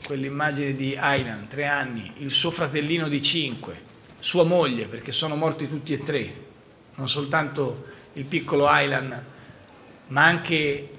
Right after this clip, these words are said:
l-, il suo fratellino e la sua sorella. C'è un padre che sta cercando di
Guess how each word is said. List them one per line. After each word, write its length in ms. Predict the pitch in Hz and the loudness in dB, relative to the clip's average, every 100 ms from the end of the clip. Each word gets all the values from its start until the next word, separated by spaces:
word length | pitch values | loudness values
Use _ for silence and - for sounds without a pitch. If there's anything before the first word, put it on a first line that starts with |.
| - | -8
l-, 160 | 156 | -4
il 160 | 147 139 | 0 2
suo 160 | - | 2
fratellino 500 | 170 165 143 156 175 | 2 2 2 2 2
e 40 | 147 | 2
la 80 | 135 | 2
sua 100 | 160 | 2
sorella. 300 | 160 147 143 | 2 2 2
C'è 120 | 180 | 2
un 160 | 175 | 2
padre 280 | 175 202 190 | 4 4 4
che 80 | 139 | 0
sta 160 | 139 160 | -4 -4
cercando 420 | 165 175 170 170 | -2 0 0 0
di 340 | 151 143 139 | 4 4 4